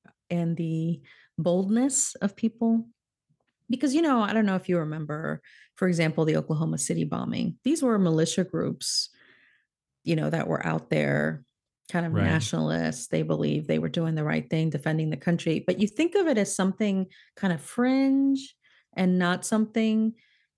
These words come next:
Speaker 1: that's mainstream in any way. Oh yeah, there's these, you know, fringe groups out there. But now it seems that a lot of these things were not just in the fringe, but were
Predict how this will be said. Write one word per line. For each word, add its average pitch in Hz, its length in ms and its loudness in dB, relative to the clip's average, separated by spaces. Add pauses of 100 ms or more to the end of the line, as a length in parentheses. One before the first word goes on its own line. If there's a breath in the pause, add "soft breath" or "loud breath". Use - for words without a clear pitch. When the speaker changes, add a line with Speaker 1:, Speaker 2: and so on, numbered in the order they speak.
(140)
Speaker 1:
that's 170 760 -4
mainstream 175 800 0 (100)
in 175 120 -2
any 160 180 -2
way. - 480 -6
Oh 214 100 0
yeah, 233 260 2
there's 170 260 2
these, 165 320 -6
you 151 80 -2
know, 147 120 -2
fringe 165 340 -4
groups - 280 -2
out 147 220 -2
there. 147 380 0
But 160 180 0
now 220 340 2
it - 200 -2
seems 156 560 -2
that 151 400 -4 (1080 soft breath)
a 165 80 -2
lot 156 260 0
of 160 140 0
these 143 300 -2
things 139 520 -2
were 160 140 2
not 202 280 0
just 165 260 -2
in 156 100 -2
the 147 100 -2
fringe, - 600 -6
but 156 160 -2
were 151 460 -2